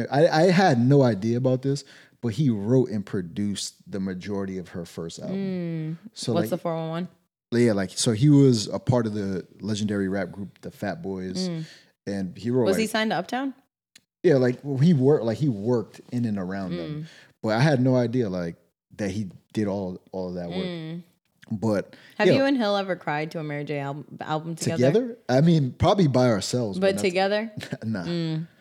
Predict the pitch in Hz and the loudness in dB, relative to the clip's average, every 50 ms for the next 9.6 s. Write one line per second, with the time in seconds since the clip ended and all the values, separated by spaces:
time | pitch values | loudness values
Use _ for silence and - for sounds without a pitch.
0 | - 185 - - - - 185 190 - 226 208 202 190 - 180 165 160 156 151 156 | -20 -20 -20 -14 -4 0 0 0 2 2 4 4 4 4 4 2 4 4 2 2
1 | 151 165 151 - 160 151 143 156 156 147 147 151 151 143 139 156 151 143 151 151 | 2 2 0 0 0 -2 0 -2 -2 -4 -2 -4 -4 -4 -4 -4 -4 -2 -2 -4
2 | 151 - 160 156 - - - - 101 98 92 90 90 90 90 90 92 190 185 180 | -6 -6 -10 -10 -10 -10 -10 -6 -6 -4 -4 -2 -4 -4 -4 -2 0 0 2 4
3 | 214 233 - - - - - 269 - - - - - - - 320 320 320 - - | 2 2 0 -2 -8 0 0 0 0 0 -4 -4 -6 -6 -2 0 0 0 -2 -6
4 | - - 349 - - 311 349 - 123 135 143 127 110 110 - - - 113 135 160 | -10 -10 -10 -8 -8 -8 -4 0 2 4 4 4 2 0 -4 -14 -4 -2 -2 0
5 | - - 151 190 214 208 196 190 185 170 165 175 190 196 180 180 214 208 - 113 | 0 0 0 2 4 4 4 4 4 6 6 6 6 4 4 2 0 0 0 0
6 | 104 98 - 165 175 208 208 330 330 294 226 226 190 185 185 147 - 110 - 110 | 0 0 0 0 0 2 4 4 4 6 6 4 4 4 4 2 2 2 2 2
7 | 131 151 - - 156 160 160 160 175 170 151 139 143 - - - - - - _ | 2 2 2 -2 -4 -4 -2 0 0 0 -2 -2 -6 -10 -18 -20 -20 -20 -20 _
8 | _ _ _ _ _ _ - - - - 180 156 - 165 147 190 240 254 220 - | _ _ _ _ _ _ -6 -2 2 4 4 4 4 4 4 6 6 6 4 4
9 | 143 170 208 208 190 202 - - 175 160 139 - | 4 4 4 4 2 0 0 -2 0 0 -2 -4